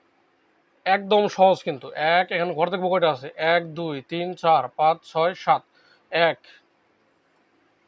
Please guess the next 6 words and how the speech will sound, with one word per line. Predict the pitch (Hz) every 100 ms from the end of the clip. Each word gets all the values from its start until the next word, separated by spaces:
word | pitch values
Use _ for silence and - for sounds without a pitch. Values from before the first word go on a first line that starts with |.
| - 147 151
দুই, | 185 185 160 131 _ _ _ _ _ _ _ _ _ _ _ _ _
তিন, | 190 190 180 151 131 _ _ _ _ _ _ _ _ _ _ _
চার, | 185 180 170 156 131 - _ _ _ _ _ _ _ _ _ _ _
পাঁচ, | 170 180 170 156 - - - _ _ _ _ _ _ _ _ _ _ _ - -
ছয়, | 151 147 165 180 226 - _ - -
সাত। | 170